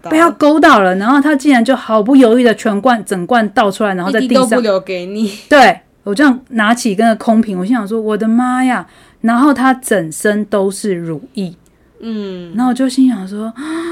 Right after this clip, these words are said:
Speaker 2: <gasps> 通常如果看到会很火大，对不对？
Speaker 1: 通常会直接开骂啊。
Speaker 2: 就直接飙他，对不对？可是我心想说，那也成事实了。
Speaker 1: 就是乳液也回不来了。
Speaker 2: 乳液也回不来了，然后这件事情也就这样，那看起来也不过就损失了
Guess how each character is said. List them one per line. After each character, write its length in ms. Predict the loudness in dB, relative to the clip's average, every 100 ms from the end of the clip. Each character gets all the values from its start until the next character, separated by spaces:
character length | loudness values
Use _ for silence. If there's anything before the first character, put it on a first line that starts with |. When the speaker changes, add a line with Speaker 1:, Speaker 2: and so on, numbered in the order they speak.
| -10 -12
Speaker 2:
<gasps> 600 | -16 _ _ _ _ _
通 220 | 2 2
常 260 | 0 -4 0
如 80 |
果 80 | 0
看 160 | 0 -2
到 100 | -2
会 120 | -2
很 180 | -4 -6
火 260 | -6 -8
大， 160 | -6 -8
对 80 | -6
不 80 | -6
对？ 40 |
Speaker 1:
通 20 |
常 140 | -4 -4
会 100 | -6
直 60 |
接 100 | -8
开 260 | -10 -10 -10
骂 200 | -10 -12
啊。 180 | -12 -6
Speaker 2:
就 80 | 0
直 60 |
接 120 | 2 2 0
飙 260 | 2 6 6
他， 160 | 4
对 80 | 2
不 60 | 2
对？ 80 | 2
可 100 | 2
是 80 |
我 160 | 2 4
心 100 | 6
想 160 | 4 2
说， 300 | 0 -2 -4 _ _ _ _ 0
那 120 | 4
也 180 | 4 2
成 240 | 0 -2
事 280 | -2 0 0
实 240 | -2 -10
了。 260 | -10 -10 -12 _
Speaker 1:
就 180 | -10 -8
是 200 | -6 -6
乳 160 | -4
液 140 | -4 -4
也 140 | -4
回 140 | -4
不 220 | -8 -6 -6
来 260 | -6 -10
了。 80 | -4
Speaker 2:
乳 160 | 2 6
液 120 | 6
也 140 | 6
回 160 | 2 -2
不 180 | -2 -4
来 180 | -4
了， 120 | -8 -12
然 200 | -8 -4
后 140 | -2
这 160 | 0 0
件 160 | 0 -4
事 180 | -6
情 240 | -8 -8 -8
也 160 | -8 -8
就 240 | -4 -4
这 300 | -2 -2 0
样， 200 | -2 -4 -6
那 120 | -6
看 240 | -2 -2
起 80 | -2
来 80 | -6
也 180 | -6 -8
不 160 | -8
过 200 | 0 0
就 160 | 2 -2
损 280 | -2 -6 -6
失 260 | -2 -2
了 100 | -2